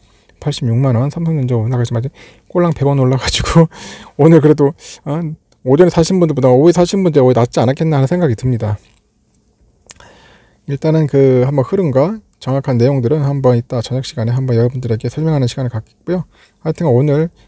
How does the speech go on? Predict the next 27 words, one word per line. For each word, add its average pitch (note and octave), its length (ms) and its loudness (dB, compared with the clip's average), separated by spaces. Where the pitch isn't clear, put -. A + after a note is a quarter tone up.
그래도 C#3+ 240 -4
사신 E3 320 -4
분들은 C3+ 380 -2
잘 B2+ 160 -6
하셨습니다. F3+ 520 -6
잘 A#2+ 160 -6
하셨고 E3+ 560 -8
내일도 C#3 340 0
또 B2+ 140 -2
어떻게 B2 200 -4
흐름이 G3 320 -4
어떻게 B2 200 0
할지 C#3+ 200 -8
모르겠습니다. C#3 680 -4
또 A2+ 120 -8
미국 B2 220 -4
시장이 A#2 300 -4
또 A#2 180 -8
출렁될지 B2+ 840 -2
어떻게 A#2 280 -6
될지는 B2 340 -4
한번 C3+ 220 -4
더 A2+ 80 -4
지켜봐야 A#2+ 360 -4
할 B2+ 60 -2
것 A2+ 120 -10
같은데 D3 440 -8